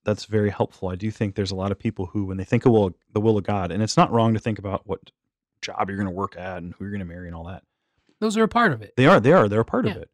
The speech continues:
Speaker 1: But, but I would even say maybe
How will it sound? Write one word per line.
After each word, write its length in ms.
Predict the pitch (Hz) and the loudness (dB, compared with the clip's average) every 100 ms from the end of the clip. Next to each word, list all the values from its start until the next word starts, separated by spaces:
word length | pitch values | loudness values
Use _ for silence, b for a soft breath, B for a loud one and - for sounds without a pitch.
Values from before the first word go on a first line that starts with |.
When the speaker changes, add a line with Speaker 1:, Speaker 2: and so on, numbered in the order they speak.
| _ _ - | _ _ 0
Speaker 1:
But, 240 | 117 - | 0 2
but 120 | 107 | 0
I 140 | 98 180 | 4 6
would 120 | 120 | 6
even 220 | 101 87 | 2 -4
say 480 | - 95 90 87 92 _ _ _ - | -6 -6 -6 -8 -12 _ _ _ -10
maybe 720 | 107 143 202 240 135 - _ | -6 -4 0 0 0 -4 _